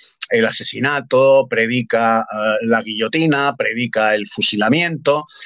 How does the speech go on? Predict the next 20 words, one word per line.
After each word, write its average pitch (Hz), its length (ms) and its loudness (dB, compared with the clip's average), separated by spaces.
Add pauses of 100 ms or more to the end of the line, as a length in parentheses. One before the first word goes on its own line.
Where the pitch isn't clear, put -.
(140)
predica 117 380 0
que 117 80 -4
el 110 100 -4
poder, 117 420 4
como 101 220 -8
decía 104 300 -2
Pablo 104 280 0
Iglesias, 117 440 -2
está 110 260 -2
en 113 80 2
las - 240 -4
bocas 123 380 -2
de 104 80 -8
los 101 220 -8
fusiles 139 640 0 (360)
y 117 140 0
que, 110 120 -2
por 98 180 0
lo 98 120 2
tanto, 117 420 0